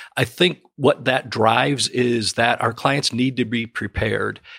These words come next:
And it's important from our perspective, it, the earlier we can get in, even before there's an incident, if we can get in and do some sort of pre-, preventative work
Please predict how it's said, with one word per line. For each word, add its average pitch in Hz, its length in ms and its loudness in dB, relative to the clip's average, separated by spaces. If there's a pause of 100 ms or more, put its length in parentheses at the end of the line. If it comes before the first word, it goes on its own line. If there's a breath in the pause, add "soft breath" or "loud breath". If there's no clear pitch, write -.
And 120 500 2
it's 147 180 2
important 165 520 2
from 123 220 0
our 123 140 6
perspective, 160 680 0
it, 135 180 2
the - 160 2
earlier 156 480 2
we 131 160 -2
can 131 180 -4
get 113 200 0
in, 139 360 -2
even 160 420 0 (260)
before 127 540 2
there's 113 500 4
an 120 140 -6
incident, 107 560 -2 (320 loud breath)
if 113 160 -4
we 139 100 4
can 127 180 0
get 120 220 -2
in 123 300 2
and 113 360 -2
do 123 360 0
some 127 320 0
sort 123 280 4
of 110 140 0
pre-, 110 160 -2 (140)
preventative 123 580 0
work 185 320 2